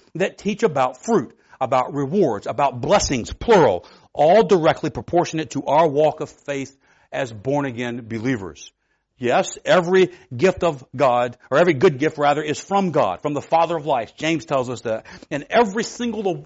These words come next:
reward that we have in this life is because of God's grace. It's according to the grace of God. But they are indeed connected to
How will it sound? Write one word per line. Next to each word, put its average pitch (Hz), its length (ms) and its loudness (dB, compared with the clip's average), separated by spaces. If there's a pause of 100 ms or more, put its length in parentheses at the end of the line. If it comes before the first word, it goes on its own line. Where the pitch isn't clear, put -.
reward 190 540 2
that 147 100 -4
we 175 140 -6
have 208 260 -6
in 190 100 -10
this 190 180 -12
life 180 280 -12 (440)
is 196 180 -4
because 175 440 -4
of 170 100 -4
God's 156 280 -2
grace. 123 400 -2 (180)
It's 175 140 -8
according 202 420 2
to 160 60 -8
the 139 80 -6
grace 131 260 -6
of 127 80 -10
God. 113 320 -4 (280)
But 139 240 -4
they 175 180 0
are 160 200 -2
indeed 151 520 -6
connected 165 640 -6 (240)
to - 200 -10